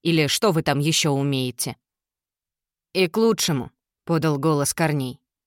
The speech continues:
Энтер снова глянул на девчонку, заметил морщинку, змеей пробежавшую меж ее четко очерченных бровей. Что за боль скрывали эти черные глаза? Она рассказала ему про родственников,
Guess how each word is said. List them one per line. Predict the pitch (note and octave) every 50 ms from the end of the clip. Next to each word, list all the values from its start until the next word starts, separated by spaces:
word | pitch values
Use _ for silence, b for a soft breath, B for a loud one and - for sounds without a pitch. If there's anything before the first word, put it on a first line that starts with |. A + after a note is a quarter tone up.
| _ _ _ _ _ _ _ _ -
Энтер | F3 F#3 F#3 E3 F#3+ F#3 F3+
снова | - - G#3+ A3 G#3+ G3 F3
глянул | D3+ D3+ D#3+ E3 E3+ E3+ D#3+ D#3+
на | D#3 D#3
девчонку, | D3 D3+ D3+ - - - G#3 G#3 G#3+ - - C#3 A#2+ - _ _ _ _ _ -
заметил | D3 C#3 D#3+ D#3 D3+ D3 - D#3 C#3+ C#3
морщинку, | C#3+ C#3+ C#3+ D3 - - F#3 G3 G#3 F#3+ - C#3 B2 - _ _ _ _ _ _ -
змеей | - B2+ D3 D#3 D#3 D3+ C#3 D#3 E3 E3
пробежавшую | D#3+ - D3+ C#3 C#3+ D3 C3+ D3+ D3+ D3+ - - E3 C#3+ C3
меж | C3+ C#3+ C#3 C3+
ее | C#3+ C#3 C#3 C#3 C3 C#3+ C#3+
четко | C3+ - - E3 D#3 - - - D#3
очерченных | C#3+ - - D#3+ D3+ - - - D#3 C#3+ C#3+ - C#3
бровей. | B2 C#3+ D3+ D3+ C3+ B2+ A#2+ - - _ _ _ _ _ _ _ _ _ _ _ _ _ _ -
Что | - - - - A3 G#3+
за | F#3 G3+ G#3+ G3
боль | F#3 G3 E3+ C3+
скрывали | - - - - D3 D3+ D3 G3+ A#3 A3 G#3
эти | F#3+ E3 - F3
черные | D#3+ - - G#3+ G#3 G#3 G3+ F#3+ F#3+
глаза? | F#3 E3+ F#3 F#3 F3+ C#3+ C3 B2+ A#2+ - _ _ _ _ _ _ _ _ _ _ _ _ _ _ _
Она | - D3+ D3+ D3+ D3 D3
рассказала | D3+ C#3+ - - - D3+ C#3 D3 E3 E3+ D#3+
ему | D#3+ D#3 D3+ D3+ D3
про | - - D#3 D3+ D3+
родственников, | F3 G#3+ - - - - C#3+ C#3 B2+ B2 - B2+ B2 - -